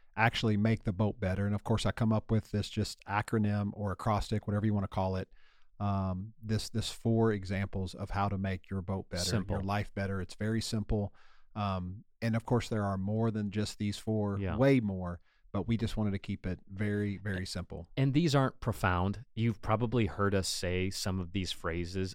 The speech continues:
Speaker 2: at one point in our lives, on the podcast, in our sermons. These are just simple reminders that I think are super beneficial, especially in a negative world. Uh, I, I just read this report on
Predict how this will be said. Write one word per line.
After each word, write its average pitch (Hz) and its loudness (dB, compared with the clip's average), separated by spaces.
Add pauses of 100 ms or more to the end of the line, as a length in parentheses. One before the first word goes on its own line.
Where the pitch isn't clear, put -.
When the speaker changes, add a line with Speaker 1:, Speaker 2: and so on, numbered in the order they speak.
Speaker 2:
at - -6
one 95 -2
point 92 -2
in 95 -4
our 82 0
lives, 95 2
on 82 -4
the 80 -10
podcast, 92 0
in 85 -4
our 80 -4
sermons. 101 0 (500)
These 107 2
are 131 4
just 120 0
simple 107 2
reminders 87 0 (360)
that 101 2 (120)
I 104 4
think 120 -2
are 95 2
super 104 -2
beneficial, 87 -2
especially 135 0
in 120 -2
a 104 2
negative 92 0
world. 85 -2 (440)
Uh, 95 -8 (100)
I, 101 -2
I 101 -2
just 120 0
read 120 2
this 101 -2
report 98 -2 (380)
on 87 -2